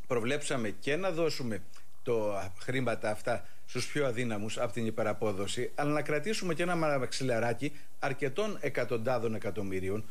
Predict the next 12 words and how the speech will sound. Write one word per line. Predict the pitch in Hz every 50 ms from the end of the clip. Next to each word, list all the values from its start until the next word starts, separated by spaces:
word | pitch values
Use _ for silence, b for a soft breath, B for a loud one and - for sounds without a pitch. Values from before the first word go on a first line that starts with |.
| B B B B B
ούτως | - 135 123 156 143 -
ώστε | 196 196 - - 135
κι | 110 - 202
αν | 220 226
ακόμα | 214 220 233 233 202 175 156
οι | 147
δικές | 139 127 120 - 147 147 147 135
μας | 135 123 -
οι | 127
προβλέψεις | 107 117 113 104 113 123 123 - - 127 127 B B B B B B B -
που | 131 120
μιλούν | 123 123 127 135 151 160 139 110